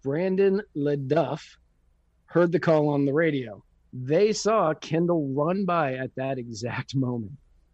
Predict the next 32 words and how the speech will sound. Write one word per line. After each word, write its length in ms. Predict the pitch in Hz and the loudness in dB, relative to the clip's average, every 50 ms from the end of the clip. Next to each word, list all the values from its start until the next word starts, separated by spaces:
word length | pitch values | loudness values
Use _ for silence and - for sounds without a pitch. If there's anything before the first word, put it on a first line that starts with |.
| _ _ _ _ _ _ _ _ _ | _ _ _ _ _ _ _ _ _
and 280 | - 143 139 139 139 131 | -2 0 2 2 2 0
gave 280 | 127 120 117 113 104 - | 0 -4 -6 -8 -10 -10
chase. 600 | - - 170 131 98 - - - - - - _ _ _ _ _ _ _ _ - _ _ _ _ _ _ _ _ _ _ _ _ - - _ _ _ _ _ _ _ | -4 0 0 0 0 -4 -10 -20 -20 -20 -20 _ _ _ _ _ _ _ _ -20 _ _ _ _ _ _ _ _ _ _ _ _ -20 -20 _ _ _ _ _ _ _
Uh, 340 | 139 139 135 135 131 120 117 - _ _ - | -2 0 0 0 -2 -4 -8 -10 _ _ -18
they 280 | 131 131 151 165 160 147 | -4 -2 0 0 0 -2
chased 380 | 139 - 190 185 180 175 - | -2 0 2 2 2 2 2
him 180 | 190 185 180 175 | 0 0 0 0
into 420 | 170 156 170 175 - - 196 196 | 0 0 -2 -2 -2 -2 -4 -2
the 340 | 170 175 165 165 165 165 160 | 0 0 2 2 2 2 0
parking 380 | 160 - - 165 165 180 185 185 | -2 -2 -2 -2 0 0 -2 0
lot 240 | 185 185 190 - | 0 -2 -2 -2
of 100 | 175 165 | -4 -6
a 60 | 190 - | -6 -4
convenience 560 | - 185 165 135 120 117 117 117 113 - - | -4 -2 -2 -2 -2 -4 -6 -8 -10 -14 -16
store, 400 | - - 127 113 113 123 160 165 - _ _ _ _ _ _ _ _ _ | -12 -10 -8 -8 -6 -8 -8 -10 -14 _ _ _ _ _ _ _ _ _
and 480 | 151 139 139 135 131 131 131 127 123 - - _ - | -2 0 0 0 0 -2 -2 -4 -6 -8 -14 _ -4
they 140 | 135 135 | -4 -4
told 280 | 131 - 147 156 151 131 | -2 -2 0 0 0 2
him 160 | 139 151 147 143 | 2 2 2 2
to 60 | 143 | 0
come 300 | 143 - 151 147 143 135 | -2 0 2 2 2 2
over. 260 | 131 127 117 - - - | 0 -2 -4 -8 -14 -20
He 180 | - - 170 180 | -10 -6 -4 -2
ran 300 | 180 180 156 143 139 127 - | -2 -2 -2 -2 -4 -6 -4
into 380 | 156 156 185 202 - - 214 208 | -4 -2 -2 -2 -4 -4 -4 -2
the 120 | 180 208 | -2 -2
store. 460 | 208 - - - 147 120 110 110 139 - _ _ - - _ _ _ | -6 -6 -6 -4 -4 -4 -4 -8 -12 -14 _ _ -20 -20 _ _ _
He 100 | 170 160 | -4 -2
jumps 400 | 135 147 156 151 139 - - - _ _ | 0 0 0 0 -2 -4 -6 -14 _ _
over 640 | 151 160 190 214 190 208 233 247 254 269 269 262 - _ _ _ _ - | -2 -2 -2 -2 -4 -4 -6 -6 -4 -6 -6 -8 -12 _ _ _ _ -16
the 200 | 160 160 214 208 | -4 -2 -2 -2
counter. 720 | 208 - - 156 175 185 196 202 196 - - 107 98 - | -2 -6 -10 -6 -4 -2 -2 -2 -2 -4 -10 -14 -14 -14